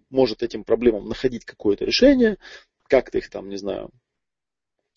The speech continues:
растягивать во времени, находить какие-то входы, выходы и так далее, и так далее, все нормально, психика функционирует.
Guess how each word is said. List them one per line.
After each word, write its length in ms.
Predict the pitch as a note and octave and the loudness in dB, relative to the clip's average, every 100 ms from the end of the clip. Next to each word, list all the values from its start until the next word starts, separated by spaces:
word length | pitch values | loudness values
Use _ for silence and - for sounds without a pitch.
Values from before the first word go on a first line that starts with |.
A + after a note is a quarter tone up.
| - | 0
растягивать 600 | B2+ B2+ D3 C3 A#2 G#2 | 0 4 6 6 4 2
во 80 | G#2+ | 4
времени, 560 | C3 A3+ G#3+ F#3 E3 | 8 8 6 2 2
находить 380 | C3 A2+ B2+ B2 | 0 -4 -10 -12
какие-то 340 | - A2 G#2+ A2 | -14 -16 -10 -10
входы, 520 | - A2+ D3 A#3 F#3+ | -6 -2 0 0 2
выходы 460 | C#3 G#3+ E3+ C#3 | 4 4 4 4
и 20 | B2 | 2
так 180 | A2+ | 0
далее, 240 | A2 A2 G2+ | 2 0 0
и 20 | |
так 160 | A2 C#3 | -4 0
далее, 220 | B3+ G3 | 2 2
все 160 | - | 2
нормально, 400 | G3 C3 A2 G2+ | 0 0 -2 -6
психика 320 | - G3+ F#3+ - | -10 -8 -6 -8
функционирует. 800 | - D3+ - B2+ A2 G2+ F#2+ | -8 -10 0 2 2 -6 -8